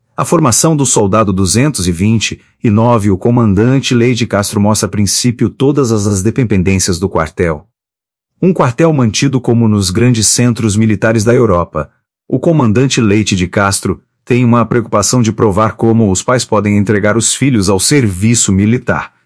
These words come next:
certos de que eles serão bem tratados, bem alimentados, dormidos. Como no melhor colégio. E eu vejo isso nos dormitórios.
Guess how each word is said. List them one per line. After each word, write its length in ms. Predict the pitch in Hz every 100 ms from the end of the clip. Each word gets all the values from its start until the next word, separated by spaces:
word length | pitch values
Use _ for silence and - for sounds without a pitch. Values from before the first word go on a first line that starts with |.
| _ _ _ _ -
certos 520 | - 120 98 107 107
de 100 | 110
que 120 | 120
eles 160 | 123 113
serão 240 | 123 120
bem 160 | 107 107
tratados, 680 | 117 117 110 117 87 - - _ -
bem 220 | 127 147
alimentados, 800 | 127 123 101 120 113 87 76 71
dormidos. 880 | 78 87 123 101 78 76 - - - _ _ _ _ _ _
Como 200 | - 226
no 60 | 233
melhor 320 | 180 113 123
colégio. 560 | - 156 156 107 80 - _ _ _ _ _ -
E 60 |
eu 100 | 175
vejo 420 | 123 147 123 104 107
isso 220 | 117 110
nos 140 | 104
dormitórios. 760 | 120 117 107 101 92 82 -